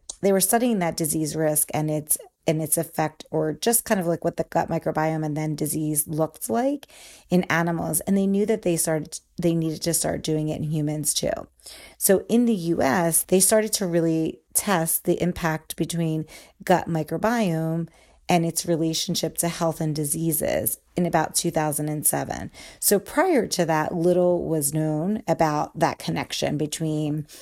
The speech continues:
your gut and the diseases that people would get, especially chronic diseases. And so why it ended up coming to fruition was that the Human Genome Project, which had studied the D N A sequences,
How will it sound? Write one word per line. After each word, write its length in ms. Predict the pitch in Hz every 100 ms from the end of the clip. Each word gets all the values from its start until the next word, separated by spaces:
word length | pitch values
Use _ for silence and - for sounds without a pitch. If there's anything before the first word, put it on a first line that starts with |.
| - -
your 160 | 175
gut 340 | - 165 151 -
and 220 | 160 151
the 80 | 151
diseases 640 | 151 143 156 147 - 143
that 220 | - 139 -
people 400 | 147 - 151 151
would 180 | 147
get, 220 | 147 - -
especially 360 | 165 160 156 151
chronic 360 | - 139 143
diseases. 680 | - 139 - - - - - - - _ -
And 240 | 196 185
so 460 | - 208 180 180 180 -
why 380 | - 185 185 254
it 320 | 269 220 - -
ended 280 | 180 175 175
up 100 | -
coming 320 | - 165 165
to 140 | - 156
fruition 640 | 160 160 175 165 156 151
was 200 | 156 143
that 300 | 160 156 - _ -
the 220 | 165 196
Human 460 | - - 202 180
Genome 340 | 175 233 214 190
Project, 480 | 165 160 170 190 165
which 160 | 165
had 220 | 165 156
studied 420 | - - 160 156 -
the 120 | 151
D 200 | - 156
N 80 | 165
A 140 | 202
sequences, 800 | - 185 185 180 - 180 175